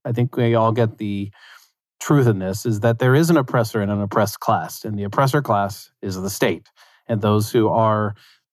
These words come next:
part of the apparatus of the state.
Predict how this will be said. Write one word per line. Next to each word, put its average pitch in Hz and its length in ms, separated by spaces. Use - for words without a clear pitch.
part 117 180
of 123 220
the 120 180
apparatus 117 720
of 120 140
the 127 80
state. 156 440